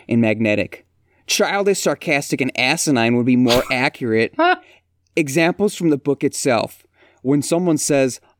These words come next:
'I love my television,' reply, 'So do your parents know that you guys are living together before marriage?' If someone says, 'This coffee is terrible,' say, 'I agree. My car's battery acid is tastier.' If someone promises,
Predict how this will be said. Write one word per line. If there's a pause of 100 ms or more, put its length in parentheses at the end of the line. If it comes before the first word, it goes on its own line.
'I
love
my
television,' (180)
reply, (480)
'So
do
your
parents
know
that
you
guys
are
living
together
before
marriage?' (480)
If
someone
says, (300)
'This
coffee
is
terrible,'
say, (240)
'I
agree. (260)
My
car's
battery
acid
is
tastier.' (840)
If
someone
promises,